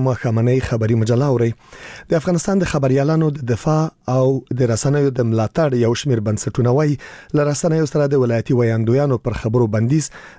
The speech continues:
د اساسي قانون خلاف عمل دی. د افغانستان د سیمه ییزو ارګانونو خپلواک کې ادارې ویلي چې له دې وروسته به والیان له رسنیو سره معلومات نه شریکوي. خو د افغانستان د اطلاعاتو ته د لاسرسي کمیسیون وایي،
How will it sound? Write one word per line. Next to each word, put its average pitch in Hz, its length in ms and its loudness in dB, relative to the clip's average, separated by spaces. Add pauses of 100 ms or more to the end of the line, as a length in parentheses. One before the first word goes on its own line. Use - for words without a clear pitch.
(120)
د 117 100 4
اساسي - 360 -2 (120)
قانون 135 360 0
خلاف 120 340 0 (100)
عمل 160 240 2
دی. 127 80 0 (480)
د - 60 -2
افغانستان 135 500 0 (320)
د 120 120 0
سیمه 123 240 2
ییزو 127 180 0
ارګانونو 117 480 0
خپلواک 127 360 0 (260)
کې 127 360 0
ادارې 113 320 0
ویلي 156 280 2
چې 170 80 0 (380)
له 151 120 2
دې 147 100 2
وروسته 139 320 0
به 120 140 2
والیان 123 360 0 (400)
له 120 120 2
رسنیو 135 420 0
سره 113 220 -4
معلومات 117 460 0 (120)
نه 143 180 2
شریکوي. 117 460 0 (320)
خو 170 120 0
د 156 60 0
افغانستان 160 540 0
د 120 100 2
اطلاعاتو 156 400 -2
ته 147 160 0
د 131 220 2
لاسرسي 120 500 -2
کمیسیون 123 440 2
وایي، 156 180 2